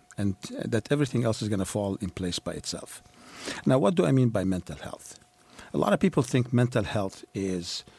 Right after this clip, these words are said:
not be-, is being depressed or having crazy thinking and all of these things if you don't have mental, but in fact, that is not the case. Mental health is being in a state where you are happy about life, always waking up looking forward to the day ahead of you, being aware of all the gifts of life that you have. The,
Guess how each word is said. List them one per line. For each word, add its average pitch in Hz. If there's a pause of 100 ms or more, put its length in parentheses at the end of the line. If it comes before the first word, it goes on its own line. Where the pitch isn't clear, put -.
(640)
not 107
be-, -
is 104
being 110
depressed -
or 87 (180)
having 107
crazy 98
thinking 92 (400)
and 107
all 117
of 110
these 98
things 95
if -
you 107
don't 98
have 95
mental, 92
but 135
in 165
fact, 180
that 147
is 131
not 143
the 117
case. -
Mental 190
health 151
is 113
being 107
in 90
a 87
state -
where 98
you 101
are 113 (280)
happy 156
about 90
life, -
always 156
waking 123
up -
looking 120
forward 95
to -
the 95
day 90
ahead 87
of 76
you, 87 (360)
being 165
aware 123
of 101
all 98
the 87
gifts 92
of 85
life 87
that 85
you 87
have. 82
The, 98